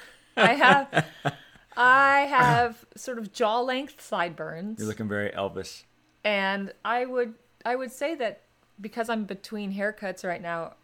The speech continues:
Speaker 2: it's getting very mullet-like on the bottom half.
Speaker 1: It's, yeah. So I'm not, are you gonna grow it?
Speaker 2: I'm growing my hair back to a
Speaker 1: The
Speaker 2: shoulder,
Speaker 1: edge?
Speaker 2: a shoulder length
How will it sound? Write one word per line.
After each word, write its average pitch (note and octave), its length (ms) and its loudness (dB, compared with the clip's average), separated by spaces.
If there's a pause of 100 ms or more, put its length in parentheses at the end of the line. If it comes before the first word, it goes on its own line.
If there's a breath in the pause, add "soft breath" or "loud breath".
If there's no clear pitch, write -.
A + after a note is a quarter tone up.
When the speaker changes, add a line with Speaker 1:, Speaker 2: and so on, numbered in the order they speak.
(120)
Speaker 2:
it's F#3+ 200 -10
getting A3 340 -6
very F#3 280 -2
mullet-like F3 720 -6 (120)
on F3 160 -8
the E3+ 60 -8
bottom E3 360 -10
half. D#3+ 260 -20 (220)
Speaker 1:
It's, - 420 -12 (400)
yeah. A2+ 200 -6
So A#2+ 200 -2
I'm C#3+ 180 2
not, D#3+ 300 0
are A#2+ 80 -2
you C#3+ 180 -2
gonna C#3 360 -4
grow A#2 440 2
it? A2+ 260 0 (840)
Speaker 2:
I'm A#3 180 -4
growing C4 280 0
my C#4 120 -2
hair A#3 260 -2
back F#3+ 380 -8
to F3+ 720 -8 (500)
a G#2 60 -6
Speaker 1:
The G#2 80 -2
Speaker 2:
shoulder, G#2+ 260 0
Speaker 1:
edge? C3 100 0
Speaker 2:
a G3+ 100 0
shoulder G3 400 -4
length F3 240 -4